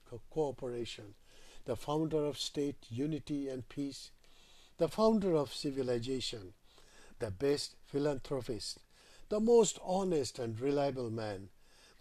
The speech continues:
the founder of brotherhood and neighborhood, the teacher of mankind, the role model for political leaders, the role model of social reformers, the founder of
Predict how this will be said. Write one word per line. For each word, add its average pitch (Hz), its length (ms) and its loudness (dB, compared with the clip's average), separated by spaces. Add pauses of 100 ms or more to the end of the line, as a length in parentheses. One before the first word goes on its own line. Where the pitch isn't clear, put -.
the 101 120 -8
founder 139 500 -2
of 113 160 0
brotherhood 120 640 -2
and 113 200 -6
neighborhood, 110 580 -4 (680)
the 190 100 2
teacher 185 460 0
of 131 160 -4
mankind, 123 720 -2 (480)
the 117 100 0
role 160 300 6
model 151 460 4
for 139 340 -2
political 175 500 0
leaders, 123 720 -2 (520)
the 156 120 4
role 233 220 10
model 190 440 6
of 147 100 2
social 170 480 0
reformers, 143 840 0 (440)
the 110 100 -8
founder 131 560 -2
of 127 180 0